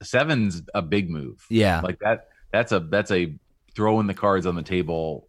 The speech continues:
Speaker 1: full commitment to, to D C. Um, and I'm curious,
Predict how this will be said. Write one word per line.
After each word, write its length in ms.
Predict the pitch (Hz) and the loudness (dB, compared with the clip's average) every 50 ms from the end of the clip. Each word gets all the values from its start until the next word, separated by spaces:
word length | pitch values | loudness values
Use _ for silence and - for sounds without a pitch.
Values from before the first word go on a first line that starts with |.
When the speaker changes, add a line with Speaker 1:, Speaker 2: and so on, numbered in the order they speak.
| _ | _
Speaker 1:
full 280 | _ - - 104 101 95 | _ -8 -2 -2 -2 -2
commitment 520 | - - 87 90 85 - 82 80 - - - | -2 -4 -4 -4 -4 -6 -8 -10 -12 -12 -10
to, 200 | - 85 78 73 | -8 -6 -6 -6
to 140 | - - 85 | -8 -10 -12
D 180 | 73 80 80 76 | -10 -8 -10 -10
C. 460 | - - 82 80 73 71 67 65 - _ _ - | -10 -8 -8 -8 -8 -8 -12 -16 -20 _ _ -14
Um, 300 | 76 76 73 73 67 57 80 | -12 -10 -10 -10 -12 -10 -8
and 100 | 80 80 | -6 -6
I'm 320 | 82 82 82 80 76 78 _ _ _ _ _ _ _ _ _ _ _ _ | -6 -6 -6 -8 -10 -12 _ _ _ _ _ _ _ _ _ _ _ _
curious, 420 | - - 113 110 107 107 101 - | -2 0 2 2 4 2 0 -2